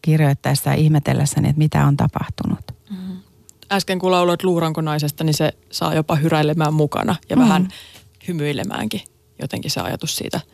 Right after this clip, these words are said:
Speaker 2: luurankonaisesta, joka siinä pyörii koko ajan ympärillä. Oliko se helppo löytää se sävy, jolla sä käsittelet tätä sun musiikissa?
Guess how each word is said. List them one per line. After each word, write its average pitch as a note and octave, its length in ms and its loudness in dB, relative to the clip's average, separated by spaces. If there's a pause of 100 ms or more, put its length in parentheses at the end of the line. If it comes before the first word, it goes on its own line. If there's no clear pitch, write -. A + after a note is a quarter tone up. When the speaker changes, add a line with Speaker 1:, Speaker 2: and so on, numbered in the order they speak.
(220)
Speaker 2:
luurankonaisesta, - 840 -4
joka - 120 -6
siinä - 220 -4
pyörii - 360 -2
koko - 220 -4
ajan - 180 0
ympärillä. - 400 -2 (400)
Oliko B3+ 280 2
se G#3+ 120 2
helppo A#3 340 2
löytää G#3 320 0
se D3+ 140 -6
sävy, E3 300 -4
jolla C3+ 220 -4
sä C#3 100 -6
käsittelet - 560 -8
tätä - 200 -10
sun - 140 -6
musiikissa? - 560 -8